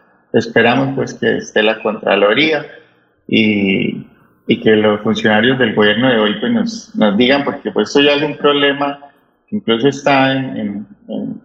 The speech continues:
en investigación, pero acá lo que queremos es,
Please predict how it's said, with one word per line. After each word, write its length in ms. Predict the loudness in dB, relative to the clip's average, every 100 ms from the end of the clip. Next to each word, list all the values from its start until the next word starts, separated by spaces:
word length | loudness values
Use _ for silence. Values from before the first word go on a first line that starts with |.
| _ 0
en 140 | 2
investigación, 920 | 4 2 0 0 2 2 2 0 0 -4 -16 -20 _ _ _ 0
pero 160 | 2 2
acá 180 | 2
lo 80 | 0
que 140 | 0 -2
queremos 440 | -2 0 0 2
es, 800 | 2 2 0 -6 -12 -14 -18